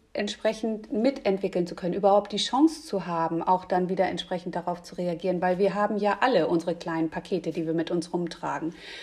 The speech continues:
Das heißt, wenn ich meinem Mann irgendetwas vorwerfe, dann kommt das bei ihm ganz anders an, weil er ganz anders denkt als ich und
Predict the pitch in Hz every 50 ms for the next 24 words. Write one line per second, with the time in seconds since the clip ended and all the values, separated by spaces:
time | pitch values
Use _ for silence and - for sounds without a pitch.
0 | - - - 196 190 - 196 190 202 196 - 202 196 196 - 226 233 233 - -
1 | - - - - - - - - - - - 208 208 208 202 202 202 202 196 214
2 | 254 247 - 208 214 214 214 196 196 196 - 196 196 - - 214 220 233 226 226
3 | 226 226 233 233 233 - 247 240 233 240 226 214 196 185 208 202 208 208 208 202
4 | - - - 240 220 233 240 226 - - 208 - 214 226 233 220 214 214 226 226
5 | - - 208 214 220 220 214 - - - 196 220 233 233 220 208 202 196 196 202
6 | 196 202 208 208 214 208 208 - - - 190 - 233 226 220 - 214 208 196 190
7 | 190 - 196 196 214 226 233 - - 185 185 185 - - 202 226 220 - - -
8 | - - - 208 202 202 202 196 -